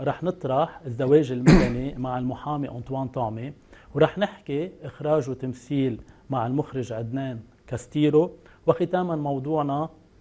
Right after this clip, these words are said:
التنمر مع الدكتور سمير شلويت. بوسائل التواصل الاجتماعي اخترنا لكم لليوم، آه، هالصور. الصورة الأولى لخميس الذكارى. خميس الذكارى نتذكر أم-،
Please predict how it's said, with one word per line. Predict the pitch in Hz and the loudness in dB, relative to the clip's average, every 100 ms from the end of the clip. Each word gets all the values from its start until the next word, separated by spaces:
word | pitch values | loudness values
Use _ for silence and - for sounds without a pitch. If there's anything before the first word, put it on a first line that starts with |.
| - | -12
التنمر | 135 - 143 143 147 139 135 | -12 -6 -4 -2 -2 -4 -4
مع | 131 123 | -4 -6
الدكتور | 113 117 - 139 135 131 - | -6 -8 -4 -4 -4 -8 -16
سمير | - 135 131 131 - | -8 -4 -4 -4 -8
شلويت. | - - 120 117 - - - - - - - | -12 -6 -6 -8 -18 -20 -20 -20 -20 0 6
بوسائل | 175 170 269 | 6 6 0
التواصل | 196 185 185 190 175 151 | 2 2 4 2 0 -4
الاجتماعي | 135 - - 143 135 131 123 156 | -4 -8 -10 -8 -6 -6 -8 -10
اخترنا | - - 151 180 | -8 -6 -2 -2
لكم | 175 147 | -2 -2
لليوم، | 127 123 135 143 170 214 - | 0 0 -2 -2 -4 -8 -12
آه، | 135 135 127 123 | -12 -12 -12 -10
هالصور. | 156 156 - 113 123 - - | -8 -8 -6 -6 -6 -10 -16
الصورة | - 226 208 | 0 4 6
الأولى | 151 - 131 113 139 165 _ _ _ _ _ _ - _ _ _ - - | 4 0 -6 -6 -10 -14 _ _ _ _ _ _ -20 _ _ _ -14 -6
لخميس | 143 160 165 180 - | -4 -2 -2 -2 -4
الذكارى. | 117 123 - 120 107 120 143 - _ _ _ _ _ _ _ - _ - - - _ - _ - - | -4 -4 -4 -6 -6 -8 -10 -18 _ _ _ _ _ _ _ -20 _ -20 -20 -20 _ -20 _ -20 -20
خميس | - 180 202 202 | -2 0 2 0
الذكارى | 147 131 131 147 131 123 143 | 2 2 2 2 2 0 0
نتذكر | 156 143 180 180 - 135 127 | 0 2 2 2 0 -2 -2
أم-، | 131 | -10